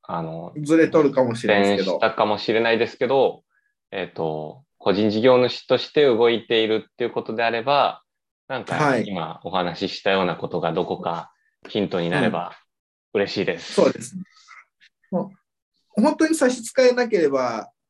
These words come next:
Speaker 2: なんか、別ラジでコンサルっていうか、
Speaker 1: <laughs>
Speaker 2: ちゃんとお話しさせてもらえると、僕らも嬉しいかなっていうのはあるし。
Speaker 1: <laughs> 慢性的にネタが不足してますから。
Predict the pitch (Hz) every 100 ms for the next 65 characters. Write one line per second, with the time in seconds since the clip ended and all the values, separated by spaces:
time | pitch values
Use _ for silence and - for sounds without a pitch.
0 | _ _ _ _ 185 170 139 113 - _
1 | - 156 156 160 160 151 147 139 - _
2 | _ - 139 135 117 107 - _ _ _
3 | _ _ _ 131 113 110 101 - 165 160
4 | 135 139 135 156 156 156 147 147 127 123
5 | 107 95 - _ - 196 196 170 143 107
6 | - _ - 139 139 135 113 104 98 110
7 | 131 - - 110 104 110 107 101 - 95
8 | 92 175 - - - - _ - _ -
9 | - - - 110 107 - 104 101 92 98
10 | 95 92 98 90 87 - 95 90 - 90
11 | 85 - -